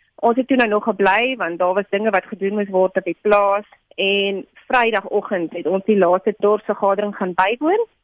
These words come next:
Almal wat nou nog nie ontruim het nie, is toe nou versoek om asseblief die plaas, die dorp te ontruim. So Vrydag was die groot uittog van meeste van die Tambaramba inwoners en die omliggende areas om die dorp te evacuate.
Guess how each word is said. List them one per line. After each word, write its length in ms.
Almal 200
wat 140
nou 120
nog 180
nie 120
ontruim 380
het 120
nie, 100
is 180
toe 140
nou 160
versoek 480
om 80
asseblief 480
die 160
plaas, 400
die 80
dorp 340
te 80
ontruim. 600
So 260
Vrydag 340
was 160
die 120
groot 360
uittog 400
van 220
meeste 500
van 160
die 120
Tambaramba 600
inwoners 560
en 140
die 60
omliggende 440
areas 480
om 200
die 140
dorp 320
te 120
evacuate. 580